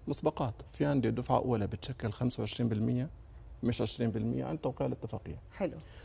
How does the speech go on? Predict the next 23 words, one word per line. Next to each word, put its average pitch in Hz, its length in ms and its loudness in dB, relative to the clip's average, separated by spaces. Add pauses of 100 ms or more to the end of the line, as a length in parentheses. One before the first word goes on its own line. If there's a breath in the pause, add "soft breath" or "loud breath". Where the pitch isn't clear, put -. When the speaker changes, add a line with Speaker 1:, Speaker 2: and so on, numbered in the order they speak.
(320 soft breath)
Speaker 1:
وبتستحق 135 640 4
عندي 139 300 8
الدفعة 131 360 6
الثانية 131 440 4
بعد 139 280 4
انتهاء 123 420 6
الربع 120 280 4
الأول 110 360 4 (260)
لخمسة 131 440 2
وعشرين 123 340 2
بالمية 131 380 4
ثانية، 117 500 -2
فأنت - 280 2
اليوم 123 260 4
بتحكي 123 420 -2 (440 soft breath)
عن 131 180 6
خمسين 127 480 2
بالمية 120 420 4
من 120 200 2
إجمالي 120 400 2
الدفعات 110 380 0 (100)
مستحقات 127 760 2
للمصنع 131 500 4